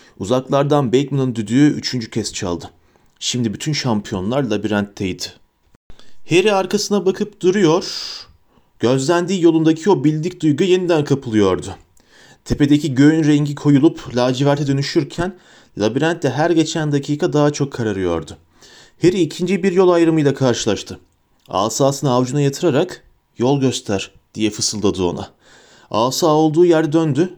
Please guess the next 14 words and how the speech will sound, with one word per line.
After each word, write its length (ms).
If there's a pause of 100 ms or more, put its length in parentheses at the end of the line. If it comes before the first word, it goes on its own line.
(140)
ve 80
sağını, 520 (280)
yekpare 500
tek 240
çiti 220
gösterdi. 560 (800)
Burası 280
kuzeydi 500
ve 260 (360)
Harry 240
labirentin 560
merkezine 460
ulaşabilmek 600
için 300